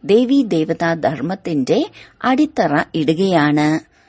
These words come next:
സൂര്യവംശി, ചന്ദ്രവംശി രണ്ട് രാജ്യത്തിന്റെയും സ്ഥാപന നടക്കുകയാണ്. ബ്രാഹ്മണകുലം സ്ഥാപിച്ചു കഴിഞ്ഞു.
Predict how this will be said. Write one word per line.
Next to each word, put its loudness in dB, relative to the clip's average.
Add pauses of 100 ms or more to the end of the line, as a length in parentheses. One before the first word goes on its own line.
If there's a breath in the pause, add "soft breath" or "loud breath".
(260 soft breath)
സൂര്യവംശി, -2
ചന്ദ്രവംശി 0 (340 loud breath)
രണ്ട് 2
രാജ്യത്തിന്റെയും 0 (240 loud breath)
സ്ഥാപന 0
നടക്കുകയാണ്. 0 (640 soft breath)
ബ്രാഹ്മണകുലം 0
സ്ഥാപിച്ചു -6
കഴിഞ്ഞു. 0